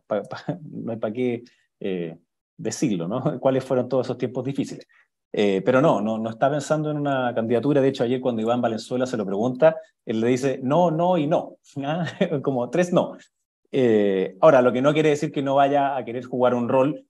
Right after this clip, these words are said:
secundario, eh, en, eh, algunas políticas que pueda, o algunas más bien propuestas más que políticas, que pueda hacer Chile Vamos en su rol de expresidente. Así que yo creo que, eh, es una buena noticia, además,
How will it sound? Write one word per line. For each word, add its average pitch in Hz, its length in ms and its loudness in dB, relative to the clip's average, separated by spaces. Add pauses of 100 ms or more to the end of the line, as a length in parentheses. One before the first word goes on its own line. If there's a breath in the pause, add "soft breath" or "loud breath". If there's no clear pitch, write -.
secundario, 135 800 2 (120)
eh, 113 420 -4
en, 156 380 2 (340)
eh, 110 300 -4
algunas 151 380 0
políticas 160 420 2
que 151 80 2
pueda, 156 420 2
o 127 120 -2
algunas 127 300 -6
más 123 120 -4
bien 135 100 -2
propuestas 107 400 -2
más 92 120 -8
que 90 80 -8
políticas, 110 420 -2
que 120 100 -8
pueda 123 200 2
hacer 123 480 0
Chile 120 200 -4
Vamos 156 400 2 (480)
en 220 140 4
su 240 160 0
rol 226 180 4
de 226 60 0
expresidente. 185 580 -4
Así 147 160 -6
que 139 360 0
yo 139 360 -2
creo 143 200 -2
que, 127 160 -2
eh, 113 400 -6
es 113 40 -12
una 110 340 -8
buena 143 220 0
noticia, 151 360 2
además, 151 300 0